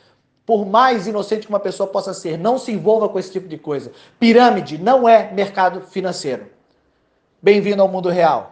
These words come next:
E a ausência do Jardim do Éden, onde se pode operar todo e qualquer ativo de uma forma honesta, ganhar dinheiro de forma honesta, sem querer ser mais rapidinho do que os outros.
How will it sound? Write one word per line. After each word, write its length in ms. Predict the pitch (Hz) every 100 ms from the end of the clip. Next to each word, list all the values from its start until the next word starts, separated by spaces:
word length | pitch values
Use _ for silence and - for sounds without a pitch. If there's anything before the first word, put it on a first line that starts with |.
| -
E 80 | 175
a 60 |
ausência 960 | 220 214 147 226 277 226 - - 147 113 107 - _ _ _
do 80 | 170
Jardim 380 | 175 170 165 180
do 140 | 180
Éden, 420 | 180 160 131 110 -
onde 220 | 165 165
se 120 | -
pode 240 | - 170 175
operar 380 | 175 170 170
todo 260 | - 226 262
e 40 |
qualquer 300 | 240 214 208
ativo 380 | 202 196 190 185
de 60 | 180
uma 120 | 170
forma 300 | 170 170 165
honesta, 320 | 160 180 180
ganhar 200 | 160 170
dinheiro 260 | 156 170 156
de 40 |
forma 220 | 170 165
honesta, 400 | 156 165 175 - - - _
sem 240 | - 190
querer 460 | 190 180 175 160 - _ _
ser 340 | - 175 156
mais 460 | 165 170 165 - - _ _ _ _ _ _ _ _ _ _ _ _ _ _ _ _ -
rapidinho 540 | 180 175 160 156 165
do 80 | 156
que 100 | 156
os 140 | 123
outros. 400 | 123 - - -